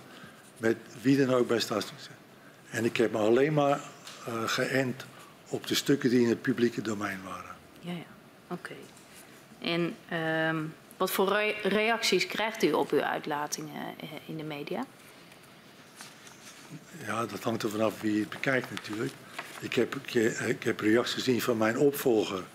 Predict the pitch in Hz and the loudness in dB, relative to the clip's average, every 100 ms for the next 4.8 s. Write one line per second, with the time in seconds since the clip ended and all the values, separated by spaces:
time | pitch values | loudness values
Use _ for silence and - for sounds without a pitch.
0 | - - - - - - 117 107 - 123 | -20 -20 -18 -16 -14 -6 0 0 2 2
1 | 113 101 107 113 104 101 110 101 98 120 | 2 0 0 2 2 4 2 2 0 4
2 | 135 139 - 139 143 170 98 123 - - | 4 2 2 2 2 0 -2 -4 -16 -20
3 | - - - - - 104 104 - - 113 | -20 -20 -20 -14 -12 -10 -10 -12 -8 -6
4 | 107 110 - 104 98 98 95 - | -6 -6 -4 -4 -4 -6 -6 -8